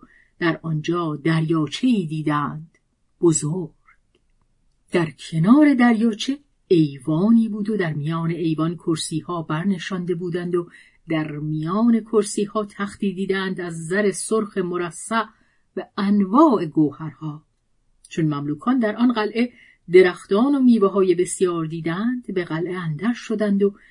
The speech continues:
به چپ و راست بگشتند. در آنجا نیز کسی نیافتند. آنگاه از قلعه بیرون آمده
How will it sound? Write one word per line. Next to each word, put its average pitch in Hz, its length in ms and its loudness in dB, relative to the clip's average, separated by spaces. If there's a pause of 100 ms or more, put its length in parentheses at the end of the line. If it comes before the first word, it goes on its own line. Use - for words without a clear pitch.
(180)
به 208 120 -2
چپ 339 320 0
و 196 60 8
راست 160 560 -6
بگشتند. 147 680 -8 (720)
در 302 140 4
آنجا 311 280 6
نیز 220 460 0
کسی 156 440 -8 (280)
نیافتند. 202 840 -4 (720)
آنگاه 160 380 -2
از 165 160 -10
قلعه 196 280 0
بیرون 180 360 2
آمده 220 400 2